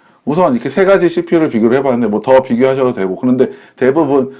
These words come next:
지금 팔천이백오십 유가 많이 떠 있는 걸 보실 수 있죠. 그러면은 이렇게 생각하시면 됩니다. 아, 해당 가격대에는 팔천이백오십 유가 좋구나. 그러면 우선 씨피유는 정해진 겁니다.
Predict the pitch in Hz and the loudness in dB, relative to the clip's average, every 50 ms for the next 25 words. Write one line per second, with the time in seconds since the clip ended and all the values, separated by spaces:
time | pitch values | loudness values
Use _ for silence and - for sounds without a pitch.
0 | - _ _ - 127 123 127 139 135 127 135 - 196 196 196 - - 190 175 160 | -20 _ _ -2 0 0 2 2 2 2 0 0 0 0 0 -2 -4 -4 -2 0
1 | 156 151 120 107 113 117 117 135 113 101 104 113 117 123 107 104 101 92 98 101 | 0 0 2 2 0 -2 0 -2 -2 0 0 0 2 2 2 2 2 0 -2 -4
2 | 101 - 131 139 143 135 127 123 110 87 92 95 92 - - - 92 85 - - | -4 -2 -2 0 0 0 0 0 -2 -2 -4 -6 -6 -6 -12 -14 -14 -14 -12 -12
3 | - 82 - - 110 110 113 110 120 131 123 98 - - - - - - _ _ | -14 -12 -8 -4 -2 0 2 2 2 2 0 -2 -6 -14 -20 -20 -20 -20 _ _
4 | - - 147 165 165 160 160 165 156 143 135 127 127 101 87 82 82 82 80 - | -4 -2 -2 0 0 -2 -4 -2 -2 -2 -2 -2 -4 -6 -6 -8 -10 -12 -14 -16
5 | - 175 196 208 131 127 123 160 196 190 214 208 196 185 170 165 160 - 160 151 | -12 -8 -4 -2 -2 -2 -2 -6 -4 -2 -2 -2 -2 -2 -4 -4 -4 -6 -6 -6
6 | 151 151 147 143 - - - - - 208 190 165 135 143 135 101 101 - - 113 | -4 -6 -6 -8 -6 -6 -6 -4 -4 -4 -2 0 0 0 0 0 0 -2 -4 -4
7 | 101 92 87 92 104 120 123 101 - - - 104 - - - 185 156 - - 123 | -4 -2 -4 -2 -4 -4 -4 -6 -10 -10 -14 -14 -12 -8 -6 -4 -2 -2 -4 -6
8 | - _ _ _ _ _ _ _ _ _ _ _ _ _ _ _ _ _ _ _ | -10 _ _ _ _ _ _ _ _ _ _ _ _ _ _ _ _ _ _ _
9 | _ _ _ _ _ _ _ _ _ _ - - 139 143 147 147 127 123 123 147 | _ _ _ _ _ _ _ _ _ _ -8 -4 0 2 2 4 2 2 0 0
10 | 147 143 143 - 196 - - 190 156 123 - 113 113 107 101 92 87 85 82 80 | -2 -4 -2 -4 -4 0 0 -2 0 0 -2 -2 -2 -2 -4 -6 -8 -10 -10 -12
11 | - - - | -14 -16 -18